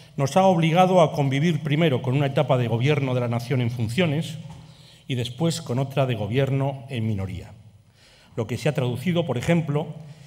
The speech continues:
en el hecho de que estas Cortes hayan aprobado hace tan solo unos días el presupuesto de la comunidad para dos mil diecisiete,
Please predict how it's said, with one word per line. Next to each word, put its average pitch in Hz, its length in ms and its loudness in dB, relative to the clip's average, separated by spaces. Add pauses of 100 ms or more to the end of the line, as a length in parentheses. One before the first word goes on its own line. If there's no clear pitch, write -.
(160)
en 113 140 -4
el 120 100 0
hecho 170 300 0
de 135 100 -6
que 127 120 -4
estas 127 280 -4
Cortes 165 460 -2
hayan 139 180 0
aprobado 135 560 0
hace 135 160 -2
tan 117 220 -4
solo 117 180 -4
unos 139 300 -2
días 131 500 -4 (400)
el 117 120 -4
presupuesto 123 520 0
de 143 80 0
la 127 100 2
comunidad 120 520 0
para 117 160 -2
dos 104 160 -6
mil 101 160 -6
diecisiete, 117 680 -8